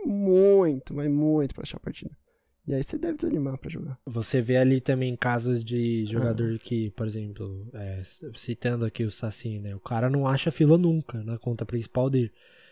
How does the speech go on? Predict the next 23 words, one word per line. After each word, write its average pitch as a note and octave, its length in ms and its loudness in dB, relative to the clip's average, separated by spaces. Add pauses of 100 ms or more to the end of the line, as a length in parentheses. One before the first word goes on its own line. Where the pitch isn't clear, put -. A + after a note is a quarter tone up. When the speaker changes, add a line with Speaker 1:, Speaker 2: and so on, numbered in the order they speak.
(200)
Speaker 2:
E A#2+ 80 2
aí A#2 120 6
você C3+ 260 4
vê, C#3+ 360 2
mano, C#3+ 220 -2
o G#2+ 40 -6
cara C#3 260 0
tem D#3+ 120 0
o F3+ 60 -6
quê? C#3 140 0
Quatro, C3 500 0
cinco B2 300 -6
Speaker 1:
Uhum. C#3 80 -4
Speaker 2:
contas C3 440 0
lá G#2+ 140 -4 (520)
no, G#2+ 200 -10
no A2 140 -8
top A#2 260 -4
cem A#2+ 260 -6
do, G2+ 220 -10
do G#2+ 160 -10
Brasil, G#2 420 -8
sacou? A2+ 400 -10